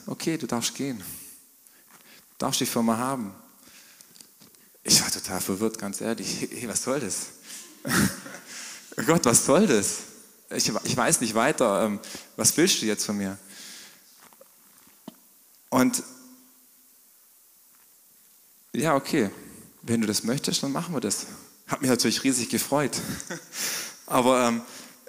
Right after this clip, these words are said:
wir mussten lernen, in dieser Zeit einfach, in dieser Zwischenzeit, Gott zu vertrauen, dass er das Richtige tut. Ich musste lernen, dass ich mich nicht an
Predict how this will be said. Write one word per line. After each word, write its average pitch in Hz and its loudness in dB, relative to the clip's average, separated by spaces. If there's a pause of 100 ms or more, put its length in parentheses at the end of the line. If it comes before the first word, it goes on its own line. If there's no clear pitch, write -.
(140)
wir 135 -4
mussten 165 2
lernen, 151 4
in 131 4
dieser 110 0
Zeit 143 0
einfach, 107 -4
in 107 -4
dieser 107 -6
Zwischenzeit, 117 -2
Gott 139 0
zu - -6
vertrauen, 113 -4
dass 101 -4
er 104 -4
das - -8
Richtige 107 -8
tut. - -12 (1300)
Ich 143 0
musste 160 2
lernen, 127 2
dass 110 0
ich 107 -8
mich 110 -6
nicht 139 0
an 110 -2